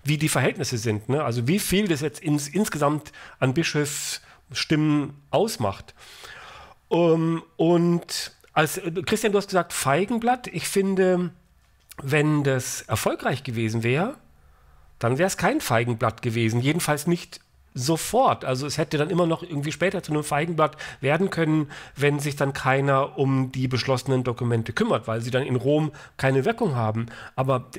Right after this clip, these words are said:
erst muss man ja mal den Schritt gehen, dass man als große deutsche katholische Kirche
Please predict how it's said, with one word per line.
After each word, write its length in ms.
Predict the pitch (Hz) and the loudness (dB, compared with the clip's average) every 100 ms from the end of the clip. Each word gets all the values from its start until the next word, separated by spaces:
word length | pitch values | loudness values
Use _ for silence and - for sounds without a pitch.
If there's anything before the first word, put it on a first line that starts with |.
| - | -6
erst 480 | 135 123 139 139 - | 0 2 2 -2 0
muss 160 | 196 196 | -2 0
man 160 | 220 | 0
ja 100 | 226 | 0
mal 220 | 220 202 | 2 2
den 160 | 180 143 | 2 0
Schritt 400 | - 156 147 - | 0 -2 -4 -4
gehen, 480 | 120 120 156 254 302 - - | -2 2 2 0 -4 -14 -8
dass 220 | - 135 - | -2 -2 0
man 160 | 160 | -2
als 360 | 151 135 123 - | 0 -2 -2 -6
große 680 | 110 110 120 170 202 254 247 | 0 2 4 2 0 -2 -2
deutsche 640 | - 110 123 190 - 220 | -2 -2 0 -2 -2 -2
katholische 680 | - 117 127 127 180 185 127 | -4 -2 0 2 0 -2 -6
Kirche 600 | - 123 156 - 247 | -2 0 0 0 -4